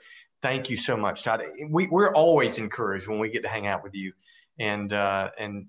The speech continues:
God uses you in, in our lives,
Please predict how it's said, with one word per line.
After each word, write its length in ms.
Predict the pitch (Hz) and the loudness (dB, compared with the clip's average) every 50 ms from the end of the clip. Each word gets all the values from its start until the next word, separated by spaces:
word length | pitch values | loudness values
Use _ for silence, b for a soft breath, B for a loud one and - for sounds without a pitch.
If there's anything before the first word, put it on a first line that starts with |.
| _ - | _ -2
God 260 | 120 117 127 127 107 | 0 2 2 0 -2
uses 420 | 110 117 123 123 110 117 110 104 | -2 -2 -2 -2 -2 -4 -6 -6
you 320 | 113 117 117 117 117 113 - _ _ _ - | -6 -6 -6 -6 -8 -10 -14 _ _ _ -6
in, 300 | 143 131 120 120 120 120 | -4 -4 -4 -4 -4 -4
in 100 | 147 135 | -2 0
our 240 | 127 139 180 233 240 | 2 4 4 4 4
lives, 380 | 156 110 98 98 101 107 107 | 4 4 2 2 0 -2 -4